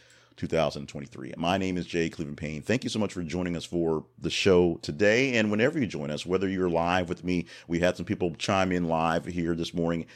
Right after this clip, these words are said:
five fifty A M start every single weekday morning, Central Time, five fifty. Or if you're gonna watch this in the replays or listen to the audio replay, the podcast,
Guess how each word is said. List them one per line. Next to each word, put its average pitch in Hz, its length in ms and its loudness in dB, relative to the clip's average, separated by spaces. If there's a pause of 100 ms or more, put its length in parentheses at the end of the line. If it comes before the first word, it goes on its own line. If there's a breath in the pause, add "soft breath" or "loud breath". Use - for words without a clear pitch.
(100)
five 78 260 -2
fifty 80 240 -6
A 80 140 -2
M 73 100 -6
start 73 340 -4
every 87 240 2
single 82 280 -4
weekday 80 240 -4
morning, 78 400 -4
Central - 360 -10
Time, - 220 -14
five - 220 -12
fifty. - 280 -18 (440 loud breath)
Or 127 260 6
if 107 160 4
you're 110 100 2
gonna 104 60 4
watch 95 280 4
this 95 180 0
in 98 140 -2
the 90 60 0
replays 104 540 2
or 92 100 2
listen 113 360 -2
to 151 100 0
the 120 160 0
audio 85 340 4
replay, 76 380 -2
the 71 80 -6
podcast, 71 560 -2